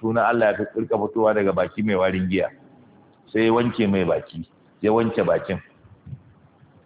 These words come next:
Aw ghasala fama shabi bil ma, wa tahharahu, ya tsarkake shi min asaril khamri, ta dalilin giya da ya sha. Thumma sarafa tarika lishab, ya tafi ya bar matashin nan.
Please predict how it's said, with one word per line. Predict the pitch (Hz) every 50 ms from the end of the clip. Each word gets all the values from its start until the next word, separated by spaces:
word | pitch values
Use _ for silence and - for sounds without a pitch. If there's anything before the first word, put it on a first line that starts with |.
| _ _ _ -
Aw | 87 92 98
ghasala | 98 98 110 110 107 95 -
fama | 101 101 98 90 87 -
shabi | - 90 92 92 90 82
bil | 87 85 82 82
ma, | 82 78 - - - - - _ _ -
wa | 92 95
tahharahu, | - 107 95 92 - 101 101 98 92 85 85 92 90
ya | 85
tsarkake | - 95 104 92 95 90 - 90 90 85
shi | - 85
min | 95 95 90 -
asaril | 90 - - 98 95 92 85 82
khamri, | - - 95 95 90 85 80 -
ta | 98 98
dalilin | 95 87 90 90 90 87 82 78
giya | 85 92 87 82 76
da | 78
ya | 78 78
sha. | - - - - - - _ _ _ _ _ _ _ _ _ -
Thumma | 117 117 113 107 98 90 -
sarafa | - 117 107 101 - - 85 -
tarika | - 101 98 85 85 - - 90
lishab, | 80 78 78 - - 92 90 85 -
ya | 98 117
tafi | 113 - 104 95 123 127
ya | 123
bar | 131 139 123
matashin | 135 135 131 117 95 90 - 95 85 78
nan. | 76 -